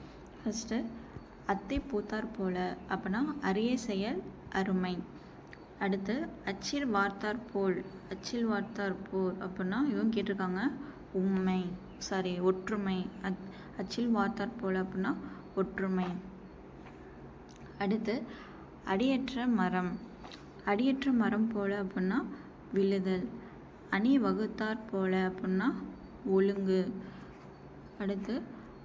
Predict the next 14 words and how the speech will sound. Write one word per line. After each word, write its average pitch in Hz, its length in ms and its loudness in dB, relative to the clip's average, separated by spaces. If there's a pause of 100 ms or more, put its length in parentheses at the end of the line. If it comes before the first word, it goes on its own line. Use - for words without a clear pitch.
(120)
"அழுத 262 380 4 (220)
பிள்ளைக்கு 214 640 0 (720)
வாளை 196 520 4
போல" 190 300 2 (160)
அப்படின்னா 190 360 0 (520)
ஏமாற்றுதல். 190 640 2
அழுத 196 240 0
பிள்ளைக்கு 202 280 0
வந்து 196 240 2
நம்ம 202 220 2
வாழைப்பழம் 190 440 0
கொடுத்து 185 240 0
இது 185 140 0
பண்ணுவோம்ல 185 480 0